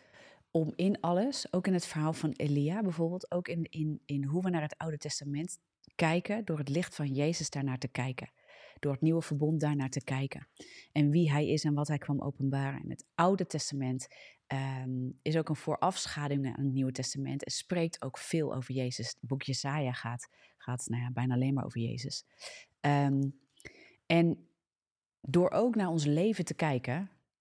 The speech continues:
Nou, ik neem een heel simpele voorbeeld van wat er gebeurt, heel praktisch. En ik zie daar, ik kan daar een les uithalen. Zo kun je ook doorslaan en overal een les uithalen.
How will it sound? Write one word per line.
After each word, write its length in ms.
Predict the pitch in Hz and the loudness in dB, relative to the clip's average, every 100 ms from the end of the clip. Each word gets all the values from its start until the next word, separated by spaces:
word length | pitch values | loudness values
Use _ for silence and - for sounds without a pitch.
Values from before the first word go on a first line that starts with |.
| _ | _
Nou, 200 | 131 113 | -6 -4
ik 160 | - 127 | -4 -2
neem 220 | 139 135 | 0 2
een 80 | 131 | 2
heel 120 | 143 | 0
simpele 400 | 143 151 135 131 | 0 -2 -2 -4
voorbeeld 540 | 123 156 151 135 120 - | 0 2 2 2 -2 -4
van 140 | 127 | -4
wat 120 | 127 | -2
er 60 | 127 | -4
gebeurt, 280 | 123 127 120 | -2 0 0
heel 140 | 123 | 0
praktisch. 520 | - 165 143 - 123 | 0 -2 -2 -2 -4
En 100 | 110 | -4
ik 100 | 123 | -4
zie 200 | - - | -4 -2
daar, 160 | 131 123 | -2 -4
ik 80 | - | -4
kan 160 | 147 | -4
daar 120 | 131 123 | -4 -2
een 140 | 117 | 0
les 240 | 135 147 | 2 0
uithalen. 580 | - 123 127 127 120 208 - - | -4 -6 -4 -2 -2 -6 -10 -12
Zo 160 | - | -8
kun 140 | - 151 | 0 0
je 100 | - | 2
ook 140 | 135 | 0
doorslaan 540 | 113 139 156 - 113 127 | 2 2 0 -2 -2 -2
en 140 | - | 0
overal 280 | 143 135 123 | 0 0 0
een 100 | 123 | 0
les 220 | 127 - | 0 -2
uithalen. 500 | 120 135 139 127 214 | -4 -4 -4 -2 -4